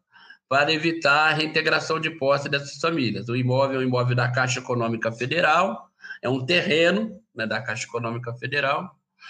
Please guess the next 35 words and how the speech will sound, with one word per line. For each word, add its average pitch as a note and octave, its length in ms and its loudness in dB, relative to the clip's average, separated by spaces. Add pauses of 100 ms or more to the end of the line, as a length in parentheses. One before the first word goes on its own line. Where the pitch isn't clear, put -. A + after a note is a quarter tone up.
(280)
Portanto, E3+ 920 2 (120)
essas C#3+ 380 0
famílias D#3+ 540 2 (600)
estão C#3+ 280 2
sob D#3+ 280 2
ameaça D#3+ 500 4
nesse D3 260 -2
momento C#3 460 0
de D3 420 0
reintegração D#3 720 0
de D3+ 120 -2
posse. C#3+ 400 0
Na D#3 80 2
verdade, D#3 360 2 (880)
é D3 80 2
uma F#3 320 0
emissão G#3 540 2
na D#3 100 4
posse, D#3 600 2
né, C3+ 120 4
pela C3 380 0
pref-, C3 400 -6
pela C3 320 0
Caixa B2+ 320 -2
Econômica B2+ 480 0
Federal, D#3+ 380 2
mas G3 180 2
o G3 80 2
efeito F#3+ 800 0
é D3 80 -2
o D#3 60 0
mesmo, C#3+ 400 0
é - 20 0
uma C3+ 160 0
remoção, E3 840 0